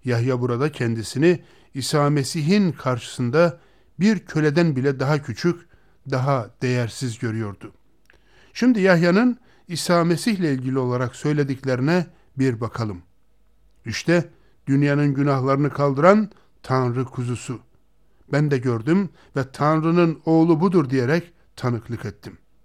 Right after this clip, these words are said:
Kutsal kitapta Tanrı oğlu terimi elbette ki her zaman ruhsal anlamdadır.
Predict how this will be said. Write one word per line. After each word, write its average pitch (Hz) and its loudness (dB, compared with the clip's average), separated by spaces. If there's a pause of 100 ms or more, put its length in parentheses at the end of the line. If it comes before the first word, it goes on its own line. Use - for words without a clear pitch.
(1300)
Kutsal 226 -2
kitapta 151 -2 (360)
Tanrı 156 0
oğlu 139 0
terimi 131 2 (260)
elbette 131 -4
ki - -6
her 160 2
zaman 131 -2 (280)
ruhsal 127 -4
anlamdadır. 110 -8